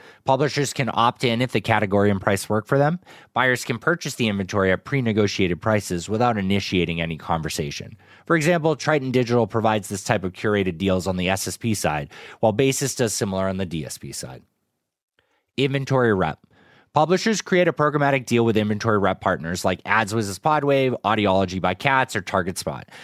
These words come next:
enabling them to represent their inventory, exclusive or not, to buyers they work with. By having access to a wide variety of inventory, they can create bespoke deals for buyers specific to their interests,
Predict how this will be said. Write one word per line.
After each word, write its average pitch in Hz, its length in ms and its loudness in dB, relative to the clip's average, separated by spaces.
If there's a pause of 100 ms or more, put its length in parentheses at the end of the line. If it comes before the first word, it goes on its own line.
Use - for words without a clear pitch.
(160)
enabling 165 580 0
them 139 220 0
to 131 100 -2
represent 117 500 0
their 117 120 2
inventory, 92 640 -2
exclusive 117 580 0
or 104 80 2
not, 76 240 -2 (240)
to 147 140 -2
buyers 131 420 2
they 113 140 0
work 90 260 -4
with. - 160 -12 (540)
By 110 160 2
having 135 340 2
access 123 360 0
to 127 100 0
a 110 60 2
wide 104 240 2
variety 104 440 2
of 92 100 0
inventory, 101 580 -2 (320)
they 123 120 2
can 117 240 -2
create 123 560 0
bespoke 143 480 0
deals 98 380 0
for 113 160 0
buyers 110 360 0
specific 92 440 -6
to 107 100 -2
their 98 180 2
interests, 110 460 -6